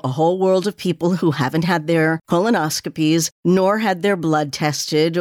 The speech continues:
or anything like that. Are there other ways to recognize that something may be wrong without having gone for a screening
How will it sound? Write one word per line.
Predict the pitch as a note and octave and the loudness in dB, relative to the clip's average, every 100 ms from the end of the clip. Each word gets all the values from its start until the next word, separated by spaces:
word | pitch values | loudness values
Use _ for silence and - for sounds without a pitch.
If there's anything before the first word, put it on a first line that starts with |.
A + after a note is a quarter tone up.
| E3+ | 0
or | D#3 D#3 D#3 E3 | 2 2 2 0
anything | D#3+ F#3 G#3 F3+ D#3 | 0 0 2 2 2
like | C#3+ C#3 | 2 0
that. | G3+ G#3 D3+ D3 _ _ - | -2 0 0 -4 _ _ -4
Are | F#3 | -2
there | F#3 F#3 - | 0 0 -2
other | G3+ C#4 | -2 0
ways | A3 E3+ F#3 F3 C3+ A2+ - - - | 0 0 2 2 0 -2 -4 -8 -4
to | - E3+ | 0 2
recognize | C#3 F3+ - F3 C#3+ A#2+ A#2 A#2+ A#2 - _ | 2 -2 0 0 0 2 0 0 -2 -8 _
that | - D3 D3 - | -4 -2 -2 -2
something | - A3 A#3+ G#3 F#3+ | -2 -2 -2 0 2
may | E3+ | 0
be | D3+ E3 | 0 0
wrong | C3+ C#3+ D#3+ C3+ A#2 A#2 _ _ | 0 0 2 2 0 -4 _ _
without | E3+ F3+ F3+ E3+ E3+ | 0 2 2 0 -2
having | D#3+ D#3+ D#3 D3+ | -2 0 2 2
gone | D#3 D3+ D#3 | 2 2 0
for | D#3 C#3+ - | 0 0 0
a | C3+ | -2
screening | - D#3+ D3 C#3 C#3 C#3 | -2 0 2 2 2 0